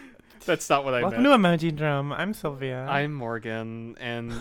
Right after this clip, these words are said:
Speaker 2: <laughs>
Speaker 1: we have one more emoji. Can we talk about the L G one who has literally just died in a freak shower accident? <laughs>
Speaker 2: Yeah,
Speaker 1: Is
Speaker 2: no,
Speaker 1: being
Speaker 2: God
Speaker 1: transformed
Speaker 2: bless.
Speaker 1: through the fog of heaven.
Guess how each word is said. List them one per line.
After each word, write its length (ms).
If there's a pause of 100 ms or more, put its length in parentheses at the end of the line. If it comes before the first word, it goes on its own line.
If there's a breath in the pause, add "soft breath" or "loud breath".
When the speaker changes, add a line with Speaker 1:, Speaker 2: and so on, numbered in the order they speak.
(160 loud breath)
Speaker 2:
<laughs> 220
Speaker 1:
we 140
have 200
one 160
more 240
emoji. 480
Can 140
we 100
talk 220
about 220
the 100
L 140
G 160
one 200
who 140
has 280
literally 360
just 260
died 260
in 80
a 60
freak 240
shower 360
accident? 600 (160)
<laughs> 160
Speaker 2:
Yeah, 360
Speaker 1:
Is 100
Speaker 2:
no, 60
Speaker 1:
being 120
Speaker 2:
God 100
Speaker 1:
transformed 540
Speaker 2:
bless. 240
Speaker 1:
through 120
the 100
fog 340
of 120
heaven. 400